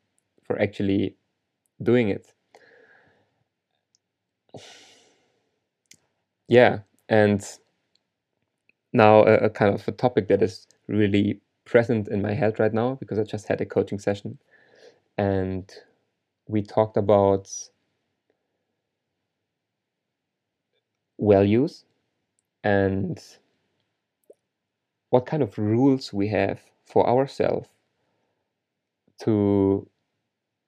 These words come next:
say, "Okay, this value is, is met, or, "I have it in my life," or it's, it's not good how it is at the moment." And the first time I heard about this is,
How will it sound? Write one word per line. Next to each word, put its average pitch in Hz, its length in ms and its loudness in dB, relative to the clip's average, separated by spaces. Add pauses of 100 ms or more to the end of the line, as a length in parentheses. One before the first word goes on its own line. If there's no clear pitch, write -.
(1040)
say, 113 380 6
"Okay, 117 260 0
this 120 240 -2
value 101 720 2
is, - 480 -6 (840)
is 98 180 -8
met, 110 440 0
or, 107 120 4
"I 95 80 4
have 123 240 2
it 139 120 2
in 123 80 -2
my 117 100 0
life," 123 480 -2
or 95 180 0
it's, - 460 -8
it's - 400 -20 (120)
not 107 320 -4
good 123 180 2
how 95 160 -2
it 98 100 -2
is - 100 -12
at - 140 -12
the - 60 -8
moment." - 380 -10 (1400)
And 113 80 -2
the 113 60 -12
first 160 220 4
time 135 140 2
I 110 180 2 (240)
heard 127 120 4
about 101 280 4
this 104 280 0
is, - 420 -12